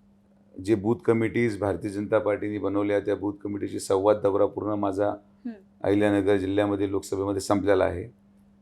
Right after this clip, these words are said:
Speaker 1: आता उद्या मी, अ, नॉमिनेशन पेपर फाईल करायला जाणार आहे. नॉमिनेशन पेपर नंतर फक्त भेटीगाडीचं सत्र माझा चालू राहील. त्यामुळं मला, अ, कुठल्याही असं प्रकारची अडचण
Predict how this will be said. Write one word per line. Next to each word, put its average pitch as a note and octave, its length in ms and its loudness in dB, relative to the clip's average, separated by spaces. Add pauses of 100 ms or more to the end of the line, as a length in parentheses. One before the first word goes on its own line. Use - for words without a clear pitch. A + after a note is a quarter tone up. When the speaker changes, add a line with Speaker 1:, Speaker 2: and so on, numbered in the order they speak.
(140)
Speaker 1:
आता A2+ 280 2
उद्या A2+ 280 4
मी, A2+ 360 -4 (220)
अ, G2 400 4
नॉमिनेशन G#2 520 -4 (200)
पेपर G2+ 220 0
फाईल G2+ 220 2
करायला G2 300 0
जाणार A2+ 320 0
आहे. A2+ 140 -6
नॉमिनेशन B2 460 -4
पेपर B2 300 -2
नंतर A#2+ 280 -4 (100)
फक्त A2 240 -6 (600)
भेटीगाडीचं A#2 580 0
सत्र A2+ 320 -4
माझा A2 220 0
चालू G2 300 2
राहील. G2+ 240 2 (560)
त्यामुळं A#2+ 240 -2
मला, B2 500 4 (240)
अ, G#2 340 4
कुठल्याही G#2 400 2
असं G#2+ 120 -4
प्रकारची G#2 480 0
अडचण G2+ 340 -2